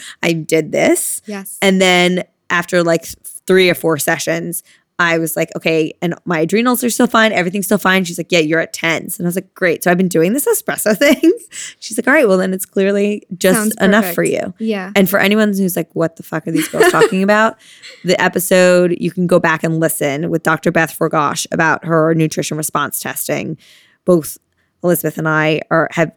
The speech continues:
Speaker 1: I guess, seeing her currently. Are you?
Speaker 2: Yes,
Speaker 1: I
Speaker 2: yeah,
Speaker 1: still
Speaker 2: I am.
Speaker 1: am. And
Speaker 2: It
Speaker 1: I
Speaker 2: never
Speaker 1: mean,
Speaker 2: ends. I'll see
Speaker 1: yeah.
Speaker 2: her forever. <laughs>
Speaker 1: I, same. For what she's done for me, I will see her forever.
Speaker 2: Yeah.
Speaker 1: I'm like, "You'll be seeing my children, just so you know."
Speaker 2: Literally,
Speaker 1: Yeah.
Speaker 2: yeah.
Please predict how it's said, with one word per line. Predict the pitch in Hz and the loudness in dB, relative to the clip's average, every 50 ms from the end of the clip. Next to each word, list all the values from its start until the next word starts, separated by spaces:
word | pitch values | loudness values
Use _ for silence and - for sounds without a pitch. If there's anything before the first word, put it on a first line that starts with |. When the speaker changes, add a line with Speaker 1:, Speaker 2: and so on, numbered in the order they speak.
| _ _ - | _ _ -6
Speaker 1:
I | 165 165 | -4 -4
guess, | 156 151 147 - | -4 -4 -6 -4
seeing | - - 202 180 170 160 | 0 2 4 4 4 4
her | 151 160 | 2 0
currently. | 156 - - 165 170 - 180 190 196 | 0 0 -2 -2 -2 0 0 0 2
Are | 180 165 | 2 2
you? | 165 165 | 2 2
Speaker 2:
Yes, | 175 196 196 - - | 2 0 -2 -6 -6
Speaker 1:
I | - 165 | -2 -2
Speaker 2:
yeah, | - 196 | 0 0
Speaker 1:
still | 185 180 160 | 0 -2 -2
Speaker 2:
I | 151 135 135 | -2 -2 -4
am. | 170 180 | -4 -6
Speaker 1:
am. | 180 - _ _ _ _ _ - | -8 -10 _ _ _ _ _ -4
And | 175 165 156 151 160 170 - - _ - | -2 -2 -2 -2 -4 -6 -10 -12 _ -4
Speaker 2:
It | 226 214 | 0 0
Speaker 1:
I | 202 196 | 2 2
Speaker 2:
never | 151 196 | 2 2
Speaker 1:
mean, | 185 170 | 2 0
Speaker 2:
ends. | 170 170 170 196 214 - - - - | 0 -2 -4 -6 -8 -10 -10 -10 -4
I'll | 196 | 0
see | 196 196 | 2 4
Speaker 1:
yeah. | 185 220 220 | 4 4 2
Speaker 2:
her | 233 | 0
forever. | 220 - 214 - 117 156 - 170 220 294 285 | -2 -2 -4 -4 -4 -4 -4 -4 -4 -4 -4
<laughs> | - | -4
Speaker 1:
I, | - - - 370 | -4 0 2 2
same. | - - 143 117 165 214 226 - - - - _ _ _ | 2 2 2 2 2 2 0 0 -4 -16 -20 _ _ _
For | - - 170 165 | -6 -2 0 2
what | 165 170 160 - | 2 2 2 2
she's | - 175 151 | 2 0 2
done | - 160 170 175 170 175 175 | 2 2 2 2 2 0 -2
for | - - - 208 | -4 -2 0 2
me, | 208 220 233 233 | 4 4 4 4
I | 208 170 | 4 2
will | 160 165 156 | 0 -2 -4
see | - - 160 | -2 -2 0
her | 151 147 156 151 - _ _ _ _ _ | 0 0 -2 -4 -10 _ _ _ _ _
forever. | - - 151 - - - - - 85 185 180 | -8 -4 -4 -4 -4 -6 -10 -10 -10 -6 -2
Speaker 2:
Yeah. | 254 240 202 | -2 -2 -2
Speaker 1:
I'm | - 175 | -2 -2
like, | 175 175 - | -2 -2 0
"You'll | 170 165 | 0 -2
be | 160 196 208 | 0 -2 -4
seeing | 196 - 240 240 247 254 | -4 0 0 0 0 0
my | 262 185 | -4 -4
children, | - - - - - - - 175 | -6 -8 -16 -16 -16 -16 -16 -12
just | 160 233 233 | -8 -4 0
so | 226 | 0
you | 214 208 160 165 165 - | 0 0 -2 -4 -4 -2
know." | 220 | -2
Speaker 2:
Literally, | 202 - - 233 - - 233 262 254 | 0 0 0 -2 -2 -2 -2 0 4
Speaker 1:
Yeah. | - - 214 - - - _ - | 4 4 4 2 -2 -12 _ -20
Speaker 2:
yeah. | - | -20